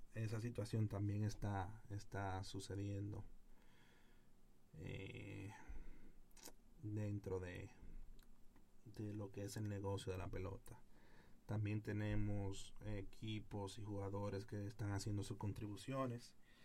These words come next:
Por ejemplo, eh, los Dodgers tienen, tan da-, están dando, eh,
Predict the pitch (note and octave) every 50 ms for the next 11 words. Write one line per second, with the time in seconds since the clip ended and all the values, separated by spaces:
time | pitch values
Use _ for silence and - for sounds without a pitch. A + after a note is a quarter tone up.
0 | - - - - - - - - - G#2 G#2+ G#2+ G2+ G#2+ G#2+ A2 G#2 - A2 G2+
1 | G2+ G2+ G2+ G2 G2 F#2+ F#2+ - A2+ A2 G#2 G2 G2+ G2+ G2+ G2+ G2+ G2+ G#2+ -
2 | - - - - - - - A#2+ A2+ G#2 G2+ - - A2+ A2+ A2+ A2+ A#2 A2+ A2
3 | - - - G#2 G#2 G#2+ G#2+ G#2 G#2 G2+ G2+ G2 G2 G2 - - - - - -
4 | - - G#2+ G#2 G#2+ G#2+ A2 - - - G#2 G#2+ - A2+ G#2+ G#2+ G#2+ G#2+ G#2+ A2
5 | A2 G#2+ G#2 G#2+ G#2+ G#2+ G#2 G2+ G2+ G2 G2 - - - - - - G#2+ G#2+ G2+
6 | G2 F#2+ F#2 F#2+ F#2+ F#2 F#2 F#2+